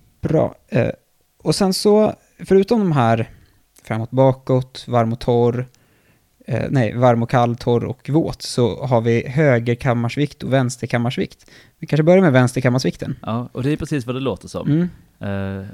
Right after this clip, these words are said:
Speaker 2: att vänster kammare sviktar.
Speaker 1: Ja, lite skönt. Det,
Speaker 2: Ja.
Speaker 1: det, det är mer, det är mer vad det, vad det heter, liksom.
Speaker 2: Exakt.
Speaker 1: Mm.
Speaker 2: Och det vanligaste är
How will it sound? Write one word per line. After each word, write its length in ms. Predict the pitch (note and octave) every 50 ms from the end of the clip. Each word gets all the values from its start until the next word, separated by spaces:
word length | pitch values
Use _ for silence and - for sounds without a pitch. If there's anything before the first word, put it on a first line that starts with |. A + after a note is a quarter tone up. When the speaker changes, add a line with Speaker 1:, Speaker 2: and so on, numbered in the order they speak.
| -
Speaker 2:
att 120 | - G#2 G#2
vänster 400 | B2+ A#2+ G#2+ G2 - - A2+ G#2
kammare 360 | - A2 G#2+ G2 F#2 F2+ F2+
sviktar. 460 | - - G2+ - - - C#2+ C#2 E2+ -
Speaker 1:
Ja, 100 | - E3
lite 180 | D#3+ E3+ E3 C3+
skönt. 220 | - G2 E2 A#2+
Det, 100 | - C3 - _ -
Speaker 2:
Ja. 80 | - -
Speaker 1:
det, 100 | A2+ - D3+
det 60 | D3+
är 40 | C#3+ C3 A#2 A2+
mer, 100 | A#2+ - -
det 140 | - D#3 D#3+
är 100 | D#3 C#3
mer 180 | B2+ A#2+ A#2+ A2+
vad 160 | A2+ A#2 A2+
det, 140 | A2+ A#2 B2
vad 220 | C3 D#3 D#3 C#3 B2
det 40 | B2
heter, 300 | C3+ D#3+ C#3 - - -
liksom. 220 | D3 C3+ - D3+
Speaker 2:
Exakt. 540 | G#2 G#2+ G2+ - C3 A#2+ C3 C#3 - - - - -
Speaker 1:
Mm. 120 | - A2
Speaker 2:
Och 200 | G#2+ A2 A2 G#2+ - - _ _ _
det 100 | - A#2
vanligaste 760 | G#2+ A2+ A#2 A#2+ A#2+ A#2 G#2+ G2 G2 F#2+ F#2+ - - - F2+ A2+
är 400 | G2+ F#2+ F#2 F#2 F#2 F2+ F2